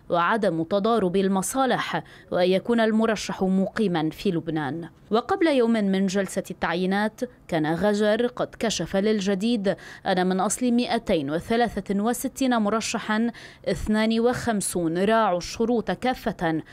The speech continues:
وبناء عليه قدم الأسماء الثمانية عشر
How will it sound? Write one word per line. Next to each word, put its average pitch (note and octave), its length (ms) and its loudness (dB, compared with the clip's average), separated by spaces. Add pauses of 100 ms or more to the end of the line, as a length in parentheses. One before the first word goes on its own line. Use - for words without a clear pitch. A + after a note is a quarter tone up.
(280)
وبناء F#3+ 520 2
عليه A3 640 2 (280)
قدم F3 340 0
الأسماء F#3 600 0
الثمانية G#3+ 680 0
عشر A3 640 0